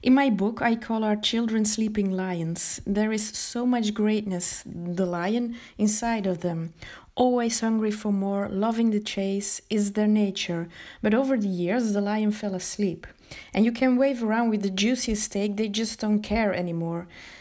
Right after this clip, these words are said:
That's when parents knock on my door looking for help.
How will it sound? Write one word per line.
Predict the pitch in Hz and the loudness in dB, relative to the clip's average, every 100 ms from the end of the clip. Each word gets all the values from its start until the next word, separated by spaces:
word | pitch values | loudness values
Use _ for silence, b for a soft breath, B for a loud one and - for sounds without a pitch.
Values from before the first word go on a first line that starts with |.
| B B | B B
That's | 185 240 - | 0 0 2
when | 233 | 0
parents | 208 214 240 233 226 | 0 0 0 -2 -2
knock | 220 214 | -4 -2
on | 190 | -2
my | 180 240 | 0 0
door | 220 233 233 208 | 0 0 0 -2
looking | 214 214 214 | 0 0 0
for | 208 190 170 | 0 -2 -4
help. | 165 165 165 | -2 -4 -6